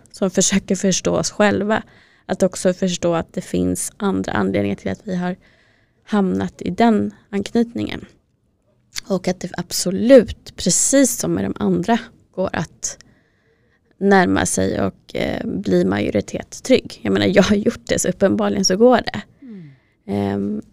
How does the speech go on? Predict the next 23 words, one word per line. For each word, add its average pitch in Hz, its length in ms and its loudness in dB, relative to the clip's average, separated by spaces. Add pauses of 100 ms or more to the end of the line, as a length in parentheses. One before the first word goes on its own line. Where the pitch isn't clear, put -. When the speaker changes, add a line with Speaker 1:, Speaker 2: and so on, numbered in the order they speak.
(160)
Speaker 1:
men 196 380 4
det 196 200 4 (280)
var 214 300 4 (680)
avgörande 202 840 6
för - 120 -4
mig - 180 0
att - 80 -6
titta - 240 -10
på - 120 -4
hennes 220 380 0
videor, 208 360 0
som 185 280 -2
hon 226 240 2
också - 380 -4 (420)
gjort - 160 -16
samma 202 240 -2
resa - 440 -8 (420)
och 190 120 0
jobbar 196 340 2
idag 208 400 -2
som, - 220 -10 (960)
ehm, - 560 -4
ja, 196 160 -2